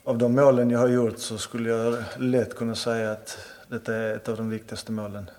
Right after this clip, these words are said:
Med tanke på på själva hela atmosfären och ny arena och, och allt det här. Så det är klart att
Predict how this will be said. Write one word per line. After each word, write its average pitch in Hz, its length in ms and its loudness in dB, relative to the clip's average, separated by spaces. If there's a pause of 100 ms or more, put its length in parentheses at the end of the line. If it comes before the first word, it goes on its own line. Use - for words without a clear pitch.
(120)
Med 123 220 -2
tanke 117 260 0
på 107 640 -4 (1400)
på 123 340 2
själva 120 400 4
hela 117 200 6
atmosfären 110 880 2
och 107 420 -4 (640)
ny 123 300 4
arena 110 640 2
och, 104 340 -6 (400)
och 120 100 0
allt 107 160 -2
det 117 80 0
här. 107 220 0
Så 104 180 -8
det 104 160 -6
är 113 40 -2
klart 110 340 -6
att - 360 -12